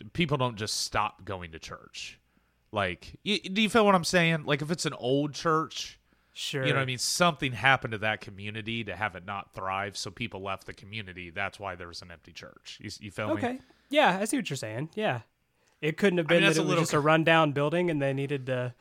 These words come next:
Speaker 2: find a new building. <laughs> I guess I'd never really put too much thought
Speaker 1: Or,
Speaker 2: into it.
Speaker 1: but they're never run down.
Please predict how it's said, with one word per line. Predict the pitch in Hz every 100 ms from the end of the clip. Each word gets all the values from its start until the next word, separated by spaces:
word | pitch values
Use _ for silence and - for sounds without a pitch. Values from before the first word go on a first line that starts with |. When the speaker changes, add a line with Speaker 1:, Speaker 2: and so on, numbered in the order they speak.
| _
Speaker 2:
find | - 147 139 127
a |
new | 120 131
building. | 160 175 190 202 -
<laughs> | - - - - - 214 - _ _ _ _ _ _ - - - - 135
I |
guess | 143 156
I'd | 156
never | 143 139
really | 143 143
put | 135 139
too | 151
much | 135 -
thought | 135 202
Speaker 1:
Or, | 277
Speaker 2:
into | 104
it. | 113 -
Speaker 1:
but | 175 -
they're | 240
never | 233 220
run | 196 190
down. | 185 285 127